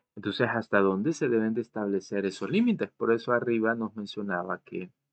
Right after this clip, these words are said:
eh, no hay que olvidar las constantes agresiones de que es objeto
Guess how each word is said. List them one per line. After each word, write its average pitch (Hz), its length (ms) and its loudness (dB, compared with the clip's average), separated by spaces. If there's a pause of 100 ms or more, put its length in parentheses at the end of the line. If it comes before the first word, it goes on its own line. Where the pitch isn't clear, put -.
(1600)
eh, 113 320 4
no 110 120 6
hay 110 100 6
que 127 140 2
olvidar 113 520 4
las 101 200 2
constantes 101 520 -2
agresiones 104 880 0
de 101 140 -4
que 98 140 -2
es 92 60 -6
objeto 104 580 -2